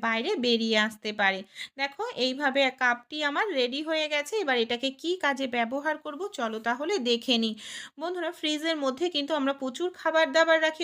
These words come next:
অনেক সময় খাবার দাবার দেখা যায় আলগা রাখি, যার কারণে ফ্রিজের মধ্যে কিন্তু ভীষণ বাজে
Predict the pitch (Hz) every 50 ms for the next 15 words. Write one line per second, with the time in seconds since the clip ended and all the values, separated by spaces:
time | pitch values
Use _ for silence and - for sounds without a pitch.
0 | 277 214 240 233 240 - - 254 240 240 233 - 247 240 233 247 247 240 262 262
1 | 285 330 311 262 226 226 - 247 277 320 - - - 220 226 226 226 233 226 220
2 | 214 214 208 - 247 226 262 277 294 320 339 - 294 285 285 302 330 320 - 269
3 | 254 254 240 269 269 254 240 226 226 233 294 302 294 285 285 311 277 277 285 285
4 | - 339 339 320 285 262 254 254 247 285